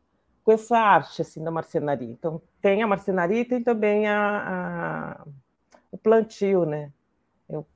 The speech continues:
comecei, quando eu comecei a estudar complexidade, eu estudei muito sistemas vivos, né? Organismos vivos e tal. Então,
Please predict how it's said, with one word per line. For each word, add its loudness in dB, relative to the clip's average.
comecei, 0
quando 0
eu 0
comecei -2
a -4
estudar 0
complexidade, -4
eu -2
estudei -2
muito -2
sistemas -2
vivos, -2
né? 0
Organismos -4
vivos -2
e -8
tal. -2
Então, -4